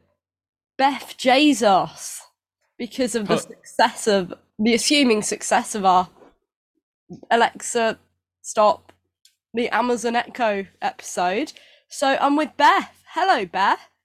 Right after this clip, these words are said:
Speaker 2: Hello, Catherine. I should say I have no association whatsoever with your Alexa product, or it's an inferior product to what we do here at C E I, which is, um, Alex, 'cause
Speaker 1: Oh,
Speaker 2: as
Speaker 1: oh,
Speaker 2: we
Speaker 1: yeah,
Speaker 2: all know,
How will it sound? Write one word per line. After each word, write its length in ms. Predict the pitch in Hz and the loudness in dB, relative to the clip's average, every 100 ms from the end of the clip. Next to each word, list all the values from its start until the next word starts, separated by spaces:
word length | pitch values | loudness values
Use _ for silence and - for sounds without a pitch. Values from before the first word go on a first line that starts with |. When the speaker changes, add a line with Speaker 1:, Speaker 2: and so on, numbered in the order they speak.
| _ _ _ _ | _ _ _ _
Speaker 2:
Hello, 220 | - 156 131 | -4 -2 -2
Catherine. 520 | 143 135 - 127 123 | -2 -2 -2 -6 -4
I 180 | 123 135 | -4 -4
should 260 | - 156 | -4 -6
say 360 | - 151 127 117 | -2 0 0 2
I 160 | 127 131 | 2 0
have 200 | 117 117 | -2 -6
no 420 | 127 143 151 143 | -6 -4 0 0
association 680 | 135 143 131 - 127 - 120 | -2 -4 -4 -4 -4 -4 -4
whatsoever 640 | 127 123 - 120 127 113 | -2 -2 -2 0 0 0
with 220 | 113 110 | -2 -4
your 300 | 110 113 113 | -4 -4 -4
Alexa 520 | - 113 117 113 - - | -4 -6 -6 -6 -8 -10
product, 560 | - 127 117 110 98 | -4 0 0 -2 -6
or 60 | 110 | -10
it's 160 | 107 | -12
an 80 | 113 | -12
inferior 400 | 107 - 127 113 | -14 -8 -6 -6
product 400 | - 127 117 110 | -4 -2 -2 -4
to 80 | 113 | -6
what 160 | 113 107 | -6 -6
we 180 | 113 110 | -6 -8
do 180 | 113 110 | -8 -6
here 240 | 113 110 | -6 -6
at 80 | 107 | -6
C 380 | - 107 104 110 | -8 -10 -10 -6
E 40 | |
I, 300 | 117 113 110 - - - - - | -4 -2 -4 -6 -20 -20 -20 -12
which 240 | 107 - | -10 -6
is, 240 | 113 107 107 | -6 -6 -6
um, 260 | 104 101 - | -8 -8 -6
Alex, 560 | 117 107 95 - - - | -4 -4 -6 -14 -14 -10
'cause 380 | 110 101 104 _ _ - | -10 -10 -16 _ _ -8
Speaker 1:
Oh, 80 | 214 | -6
Speaker 2:
as 180 | 208 | -4
Speaker 1:
oh, 60 | 214 | -4
Speaker 2:
we 100 | 220 | -4
Speaker 1:
yeah, 60 | 208 | -4
Speaker 2:
all 60 | |
know, 80 | 208 | -4